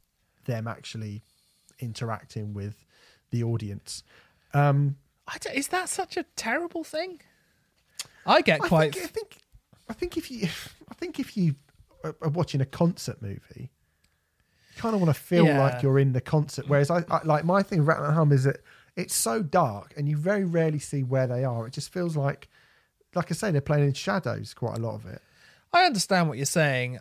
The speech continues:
Speaker 2: I kinda think one of the purposes of a concert movie is to get you a seat that you cannot have any other way. Um, get-, getting you a seat on the stage, practically. And actually, in that respect, I think Rattle and Hum's very successful.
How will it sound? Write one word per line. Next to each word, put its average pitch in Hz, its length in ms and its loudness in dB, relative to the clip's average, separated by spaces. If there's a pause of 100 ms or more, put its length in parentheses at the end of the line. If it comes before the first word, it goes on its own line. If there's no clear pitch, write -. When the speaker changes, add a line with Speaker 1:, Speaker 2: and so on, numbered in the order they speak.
Speaker 2:
I 175 240 4
kinda 151 320 2
think 131 480 -10 (100)
one 135 200 -6
of 120 60 -8
the 117 80 -8
purposes 123 480 -6
of 117 80 -8
a 123 40 -12
concert - 400 -12
movie 120 300 -8
is 120 140 -8
to - 80 -8
get 131 220 -6
you 117 420 -6 (240)
a 120 80 -6
seat - 640 -8 (160)
that 113 180 -8
you 131 180 -8
cannot 123 540 -8
have 123 460 -10 (140)
any 117 220 -8
other 113 160 -6
way. 110 460 -6 (920)
Um, 104 840 0 (400)
get-, 151 240 0
getting 147 300 0
you 135 120 -4
a 131 60 -4
seat 139 400 -4
on 147 220 2
the 139 80 -2
stage, 127 840 -4
practically. 110 600 -10
And 120 120 -8
actually, 117 480 -8
in 120 180 -10
that 160 200 0
respect, - 420 -12
I - 40 -20
think 160 180 -6
Rattle 165 200 -6
and 165 100 -6
Hum's 180 340 -4
very 165 480 -2
successful. - 720 -6